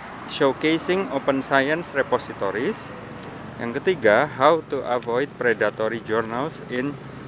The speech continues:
Global South. Nah, jadi penjelasan saya besok akan saya sampaikan, eh, dalam bahasa Inggris atas permintaan panitia. Namun hari ini saya akan sampaikan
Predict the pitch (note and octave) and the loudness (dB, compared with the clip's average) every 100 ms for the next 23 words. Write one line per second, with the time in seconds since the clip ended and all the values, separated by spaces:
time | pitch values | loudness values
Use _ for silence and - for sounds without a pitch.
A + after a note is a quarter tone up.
0 | - G#2+ G#2+ A2+ G#2+ G2 E2+ E2 - - | -2 2 4 2 2 2 2 0 -8 -14
1 | - - - - - - G#2+ - - - | -14 -14 -14 -12 -12 -10 -10 -10 -10 -10
2 | - A2+ A2+ C#3 C#3 C3 - - - - | -6 -2 4 6 6 0 -6 -6 -6 -6
3 | - - - - A#2 A2+ A2 A2 A#2+ A#2 | -8 -8 -8 -6 -2 4 4 4 2 0
4 | B2+ B2+ A2 G2+ D#3 D3+ A2 - A#2 A#2+ | 2 4 4 2 0 0 -2 0 0 0
5 | A#2 G#2 G2+ G2 F#2+ F#2 F2 B2+ C3 - | -2 0 0 -2 -4 -6 -6 -4 -4 -6
6 | - - - - - - - A2 G#2+ G#2 | -8 -8 -8 -8 -8 -10 -4 4 6 8
7 | G2+ F#2+ F#2+ F#2+ F#2 G2+ F#2 F#2 F#2+ G#2+ | 6 4 6 4 4 4 2 0 2 4
8 | D#3+ - - G2+ G2+ G2+ - - - G2 | 2 -2 -2 2 4 4 2 2 4 6
9 | F#2 F#2 F#2+ G2 F#2+ F#2 F#2 F#2+ A#2 G#3 | 6 6 6 6 4 4 4 8 8 6
10 | - - - - - - - - - - | -4 -8 -6 -6 -6 -6 -6 -6 -6 -6
11 | - - - - - - C3 B2 F#3 C3+ | -6 -6 -6 -6 -6 2 6 8 8 6
12 | B2+ F#3+ F3+ C3+ C#3+ C#3+ D3+ C#3 C3+ B2 | 8 6 6 6 6 6 4 4 4 4
13 | A#2 D#3+ D#3+ | 6 6 6